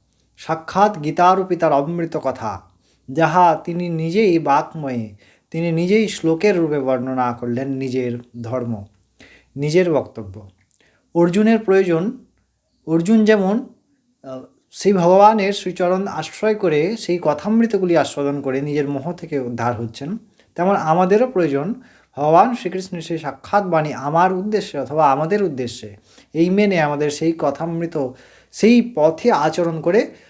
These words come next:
ভগবত চরণ প্রাপ্তি। আজকে আমরা ভগ-, ভগবানের ভক্তিযোগের অন্তিম শ্লোক অর্থাৎ কুড়িতম শ্লোক আস্বাদন করব।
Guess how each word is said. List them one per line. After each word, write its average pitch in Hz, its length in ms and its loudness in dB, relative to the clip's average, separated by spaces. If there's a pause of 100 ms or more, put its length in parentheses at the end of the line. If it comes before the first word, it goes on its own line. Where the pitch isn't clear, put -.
(140)
ভগবত 147 340 0
চরণ 131 300 -2
প্রাপ্তি। 113 440 -8 (500)
আজকে 170 340 4
আমরা 220 260 4
ভগ-, 170 380 -2
ভগবানের 180 760 2
ভক্তিযোগের 175 760 -2
অন্তিম 208 500 0
শ্লোক 208 300 -2
অর্থাৎ - 320 -4
কুড়িতম 185 400 -2
শ্লোক 175 220 -6
আস্বাদন 117 420 -2
করব। 104 260 -12